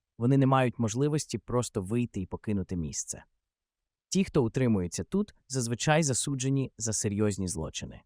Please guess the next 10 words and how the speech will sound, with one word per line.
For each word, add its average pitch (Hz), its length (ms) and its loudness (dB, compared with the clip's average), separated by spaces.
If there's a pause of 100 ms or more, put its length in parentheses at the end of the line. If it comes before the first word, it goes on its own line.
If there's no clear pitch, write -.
(120)
Прикладами 139 600 4
таких - 400 -2
в'язниць 123 580 2
високого 107 520 0
рівня 104 320 2
безпеки 107 680 -2
є 104 180 0
Хол 120 500 2
і 107 80 -6
Кумла, 113 500 0